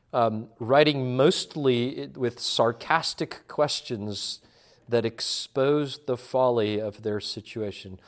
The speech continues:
Listen, think about this, guys, and, and this is one implication that <clears throat> um, just came to me this week,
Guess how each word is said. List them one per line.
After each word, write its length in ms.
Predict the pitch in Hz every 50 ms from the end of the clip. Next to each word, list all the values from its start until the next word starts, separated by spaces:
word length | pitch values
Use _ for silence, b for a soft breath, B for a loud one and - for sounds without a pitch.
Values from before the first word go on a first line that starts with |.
| B B B B B
Listen, 280 | B 143 - 143 120 104 b b b b b b -
think 180 | - 240 247
about 220 | - - 117 110 98
this, 180 | 110 104 -
guys, 300 | - - 120 113 117 -
and, 180 | - - 131 131
and 200 | - 143 131 143
this 160 | 180 185 -
is 180 | 175 127 - 120
one 200 | 127 143 160 180
implication 640 | 175 151 143 127 - 143 135 131 135 - 131 120 113
that 340 | 113 110 110 107 - - - _ _ _ _ _ _ -
<clears throat> 1300 | 165 185 165 135 113 98 - - _ _ _ _ _ _ _ _ _ _ _ _ _ _ _ _ -
um, 380 | 127 123 117 110 107 107 107
just 260 | 104 127 160 - - -
came 320 | - - 135 147 160 165
to 100 | - 143
me 140 | 123 117 113
this 280 | 101 110 104 - -
week, 400 | - 117 113 113 107 - - -